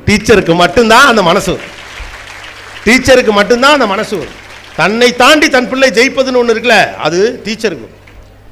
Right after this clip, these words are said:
அப்பாக்கள் அப்படிதான். அப்பாக்கள்கிட்ட ஒரு குணம் உண்டு.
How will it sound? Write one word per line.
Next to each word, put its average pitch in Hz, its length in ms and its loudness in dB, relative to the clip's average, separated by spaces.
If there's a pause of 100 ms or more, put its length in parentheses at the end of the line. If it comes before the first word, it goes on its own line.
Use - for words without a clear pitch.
(120)
அப்பாக்கள் 226 440 0
அப்படிதான். 190 280 -8 (1300)
அப்பாக்கள்கிட்ட 214 460 0
ஒரு 185 160 -2
குணம் 190 200 -2
உண்டு. 139 260 -6